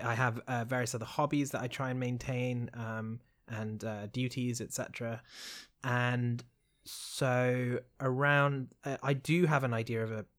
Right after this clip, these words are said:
perfect day in that sense, and, you know,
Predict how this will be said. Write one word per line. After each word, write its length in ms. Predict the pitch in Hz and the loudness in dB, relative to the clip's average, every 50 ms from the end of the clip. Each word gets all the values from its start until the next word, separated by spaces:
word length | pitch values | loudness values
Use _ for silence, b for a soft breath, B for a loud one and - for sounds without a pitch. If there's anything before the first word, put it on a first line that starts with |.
| _ | _
perfect 460 | - - 127 117 107 - 107 - - - _ _ _ - | -8 -4 -2 -2 -2 -4 -6 -10 -10 -14 _ _ _ -8
day 340 | - 117 107 104 101 104 107 | -6 -4 -4 -4 -4 -6 -6
in 120 | 107 107 110 | -6 -6 -6
that 180 | 107 104 - | -6 -6 -6
sense, 360 | - - 113 107 104 101 - - | -6 -6 -6 -6 -8 -8 -8 -8
and, 140 | 110 107 104 b b b b b b b b - | -8 -8 -8 b b b b b b b b -6
you 100 | 120 113 | -4 -2
know, 320 | 107 104 104 107 104 98 | -2 -2 -4 -4 -6 -6